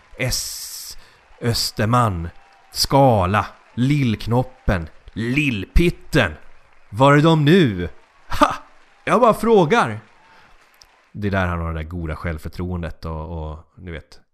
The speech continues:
frå-, det hänger i luften att det gick ju bättre. Så fortsätter han. Men, men, men, men. Det var en tjej som var annorlunda. Eller hon var ingen tjej. Hon var ingen kvinna. Hon var ett väsen.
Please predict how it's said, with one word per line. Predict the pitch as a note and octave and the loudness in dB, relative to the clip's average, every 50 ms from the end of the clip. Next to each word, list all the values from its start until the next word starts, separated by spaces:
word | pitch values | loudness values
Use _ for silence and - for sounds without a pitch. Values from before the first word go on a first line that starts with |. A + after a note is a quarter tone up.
| _ _ _ _ _ _ - _ _ _ _ _ _ _ _ A#2+ C3 | _ _ _ _ _ _ -20 _ _ _ _ _ _ _ _ -20 -10
frå-, | - - C3+ B2+ C#3+ C#3 | -4 -2 -2 -2 -2 -2
det | A#2+ A2 | -4 -4
hänger | F#2 B2 B2 B2+ C3 B2 A#2+ A#2 A2 | -2 0 0 0 2 2 2 2 2
i | G#2+ | 2
luften | F#2+ A2 A#2+ A2+ - - - E2+ C#2+ - - | 2 0 -2 -2 -4 -10 -10 -10 -12 -12 -16
att | - E2 D#2+ - _ _ - - - - - - _ _ _ _ - | -16 -16 -16 -16 _ _ -20 -20 -20 -20 -20 -20 _ _ _ _ -20
det | - - - | -20 -20 -20
gick | - - | -16 -12
ju | D#2+ | -10
bättre. | E2 E2 - - - D#2 - _ _ _ _ _ | -8 -8 -10 -12 -16 -18 -18 _ _ _ _ _
Så | - - | -14 -4
fortsätter | - D3 C3 - G#2+ - - F2+ | -2 -2 -2 -2 -6 -6 -6 -8
han. | D#2 D2 - _ _ - - - _ _ _ _ _ _ _ _ _ - | -8 -10 -14 _ _ -20 -20 -20 _ _ _ _ _ _ _ _ _ -2
Men, | C3+ D3+ F3 F#3 | 2 4 4 4
men, | F#3+ F3+ | 4 4
men, | F#3+ E3+ A2+ G#2 - | 4 2 2 -2 -4
men. | - D3+ F3+ F#3+ D3 G#2+ F#2 - - _ _ _ _ _ _ _ _ - - - _ _ - | 0 2 2 2 2 0 -2 -6 -10 _ _ _ _ _ _ _ _ -20 -20 -20 _ _ -4
Det | G#2+ | -2
var | G2+ A2 A#2 | 0 0 2
en | C3 C3+ B2+ A#2+ | 2 2 2 2
tjej | - - A#2+ A2 G#2+ | 2 2 2 2 2
som | F#2+ - G#2 G#2 | 2 0 -2 0
var | A2 | 0
annorlunda. | G#2+ G2+ F#2 F#2 F2+ F2 F#2+ A2 A#2+ A#2+ G#2+ F2+ D#2+ - - _ _ _ _ _ _ _ _ _ _ - - - - _ - - | 0 0 -2 -2 -2 0 0 -2 -2 -4 -6 -8 -8 -10 -16 _ _ _ _ _ _ _ _ _ _ -20 -20 -20 -20 _ -20 -16
Eller | - - F#3 | -12 -8 -6
hon | G#3 A3+ | -4 0
var | A3 B3 | 2 2
ingen | B3 A#3 A3+ A3+ G#3+ | 2 2 2 2 2
tjej. | - - - C4 C4 B3+ A#3+ F#3+ C3 G#2 F#2+ F2+ - - _ _ _ _ _ | 2 2 2 4 4 4 4 2 0 -2 -4 -8 -10 -16 _ _ _ _ _
Hon | - F3 F#3 | -4 0 2
var | A3 | 2
ingen | A3+ G3 E3+ | 2 2 0
kvinna. | - - A3 G#3+ G3+ D#3 C3 E3 A3 G3+ C3+ - - _ _ _ _ _ _ _ - | -2 -2 -2 -2 0 -2 -2 -2 -2 -2 -2 -4 -8 _ _ _ _ _ _ _ -8
Hon | F#2 F#2 F2+ | -6 -4 -2
var | G2 G#2+ A2+ | 0 2 2
ett | A#2 - G#2 | 0 0 -2
väsen. | F#2 G#2 G#2 G#2 A2 A#2 A#2+ A#2 - - - F2 D2 | -2 -2 -2 0 0 -2 -2 -4 -6 -6 -8 -10 -12